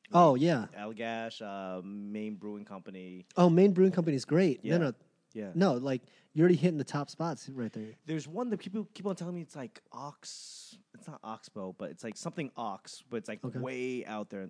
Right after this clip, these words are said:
Speaker 2: like, way out there in Maine. And
Speaker 1: Right.
Speaker 2: their, their sours are supposed to be, like, to die for.
Speaker 1: Oh, wow.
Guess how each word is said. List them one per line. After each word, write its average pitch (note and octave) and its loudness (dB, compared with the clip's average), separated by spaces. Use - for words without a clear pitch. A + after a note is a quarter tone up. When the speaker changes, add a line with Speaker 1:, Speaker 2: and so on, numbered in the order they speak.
Speaker 2:
like, G2+ -10
way C#3 -6
out A2+ -8
there F#2 -10
in E2+ -14
Maine. A#1+ -16
And G#2+ -6
Speaker 1:
Right. A#2 -2
Speaker 2:
their, G#2 -4
their G2 -8
sours G#2+ -6
are F#2 -10
supposed F#2+ -14
to - -20
be, F2+ -12
like, E2+ -14
to G#2 -14
die D#2+ -14
for. G1+ -16
Speaker 1:
Oh, B2+ -4
wow. A#2+ -8